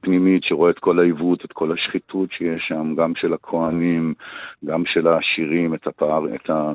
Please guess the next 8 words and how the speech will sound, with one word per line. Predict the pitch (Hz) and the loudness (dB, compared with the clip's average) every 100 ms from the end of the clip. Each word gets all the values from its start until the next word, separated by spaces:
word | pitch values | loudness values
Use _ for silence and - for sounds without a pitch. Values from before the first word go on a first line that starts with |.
| 78 | -4
מאוד | 78 87 80 | 0 0 2
מאוד | 85 - | -2 0
כואב | 85 82 80 | 2 2 4
לו | 80 | 2
הפער | - 85 82 | 2 2 4
החברתי | 80 85 73 78 - 87 80 | 2 -2 0 0 0 -2 -2
וכולי | 78 82 78 | -2 -2 -2
וכולי. | 71 69 - 80 85 | -2 -6 -6 -4 -4